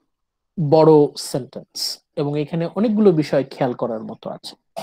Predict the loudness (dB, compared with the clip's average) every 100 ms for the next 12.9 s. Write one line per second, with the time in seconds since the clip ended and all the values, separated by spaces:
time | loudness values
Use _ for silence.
0 | -16 -18 -20 -20 -20 _ _ _ _ _
1 | _ _ _ _ _ _ _ _ _ -18
2 | -2 2 4 6 6 6 4 2 -2 -8
3 | -2 0 2 4 2 0 -8 -4 -2 -2
4 | -6 -6 -6 -6 _ _ _ _ _ _
5 | _ _ _ 4 4 6 6 4 4 2
6 | 2 0 -4 -6 -16 -18 -20 _ _ _
7 | _ _ _ _ 2 4 4 0 _ -4
8 | -4 -2 -2 -2 -6 -6 -6 -6 -2 2
9 | 2 2 -2 -4 -4 -4 -4 -6 -8 -10
10 | -4 -4 -4 _ _ _ -12 -2 -2 -2
11 | -8 -4 -4 -2 -4 -6 -14 -18 -18 _
12 | _ _ _ _ _ _ -2 4